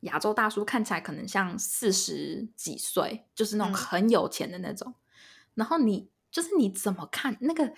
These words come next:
Speaker 1: 那个俄罗斯，看起来像俄罗斯的那个小女生，她看起来年纪很小欸，她看起来，如果要我说的话，可能十七、十八岁。
Speaker 2: 嗯，嗯，嗯。
Speaker 1: 就是
Speaker 2: 正，正青春，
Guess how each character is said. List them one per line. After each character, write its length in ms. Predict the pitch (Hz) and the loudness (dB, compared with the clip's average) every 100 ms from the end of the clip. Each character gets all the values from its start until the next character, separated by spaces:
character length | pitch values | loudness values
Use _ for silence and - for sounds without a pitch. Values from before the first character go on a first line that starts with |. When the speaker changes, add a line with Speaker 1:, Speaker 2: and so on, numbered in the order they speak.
| - - | -16 -6
Speaker 1:
那 120 | 330 | -2
个 140 | 330 - | 0 0
俄 120 | 294 | 2
罗 200 | 226 196 | 4 4
斯， 160 | 190 - _ - | 2 -4 _ -10
看 180 | - 285 | -4 -2
起 60 | |
来 60 | 190 | -2
像 160 | 208 220 | -2 0
俄 100 | 247 | 2
罗 180 | 196 180 | 2 2
斯 240 | 185 196 | -2 -6
的 180 | 202 165 | -4 -4
那 120 | 175 | -4
个 480 | 185 - - - 220 _ _ - - - - | -4 -4 -4 -6 -10 _ _ -16 -16 -16 -4
小 200 | 160 185 | 0 2
女 140 | 160 | 0
生， 320 | - 143 185 185 - - _ _ | 0 -2 -2 -6 -14 -20 _ _
她 420 | - - 320 320 _ _ _ - | -10 -6 -6 -8 _ _ _ -4
看 180 | 339 | 0
起 60 | 254 | 2
来 60 | 196 | 2
年 140 | 185 | 2
纪 140 | 190 | 2
很 180 | 214 170 | 0 -2
小 280 | 175 175 107 | 0 0 0
欸， 240 | - 240 - - | -4 -10 -14 -2
她 140 | 302 | 0
看 180 | 349 294 | 2 2
起 80 | 196 | 2
来， 300 | 160 - _ | 0 -2 _
如 160 | 208 269 | -2 4
果 160 | 277 | 6
要 180 | 220 277 | 6 8
我 180 | 214 160 | 6 6
说 300 | - 180 175 | 0 2 2
的 100 | 160 | 0
话， 440 | 156 156 - 214 _ - | -2 -4 -4 -10 _ -8
可 240 | - 190 | 0 2
能 480 | 175 170 165 175 180 | 2 0 -2 -2 -4
十 200 | 190 - | -4 -4
七、 200 | 190 190 | -2 0
十 100 | 190 | 0
八 240 | - - - | -4 -8 -8
岁。 400 | - - - _ _ | -8 -8 -10 _ _
Speaker 2:
嗯， 100 | 208 202 220 254 320 392 349 226 180 160 - | -8 -6 -4 -4 -4 -6 -8 -8 -10 -14 -16
嗯， 140 | 190 185 _ | -16 -18 _
嗯。 420 | - - - 240 - _ _ _ _ _ | -20 -20 -20 -20 -20 _ _ _ _ _
Speaker 1:
就 140 | - 285 | -6 -4
是 160 | 339 | -2
Speaker 2:
正， 260 | 269 247 214 | -2 -2 -4
正 260 | - 277 208 | 0 0 2
青 240 | - 196 | -4 -4
春， 380 | 196 196 180 180 | -6 -6 -8 -10